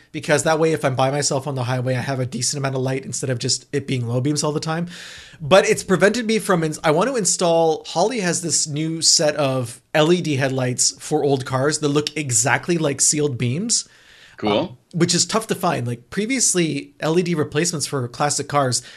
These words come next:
Speaker 1: they looked really out of place, I found. Like, the, the design was just, you wouldn't, you wouldn't want to put that on an older car. But this, you can't tell looking at them that they're L E D, but I can't put them on the car yet because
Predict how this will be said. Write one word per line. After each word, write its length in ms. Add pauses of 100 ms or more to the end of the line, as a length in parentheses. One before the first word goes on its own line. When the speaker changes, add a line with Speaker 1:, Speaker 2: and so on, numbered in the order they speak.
(160)
Speaker 1:
they 140
looked 260
really 320
out 120
of 100
place, 480
I 120
found. 300
Like, 140
the, 80
the 160
design 600
was 160
just, 320
you 100
wouldn't, 360 (300)
you 80
wouldn't 180
want 100
to 60
put 140
that 160
on 100
an 80
older 260
car. 300 (380)
But 160
this, 280
you 200
can't 260
tell 180
looking 280
at 80
them 100
that 140
they're 160
L 120
E 80
D, 200
but 160
I 40
can't 280
put 120
them 140
on 80
the 80
car 300
yet 300
because 520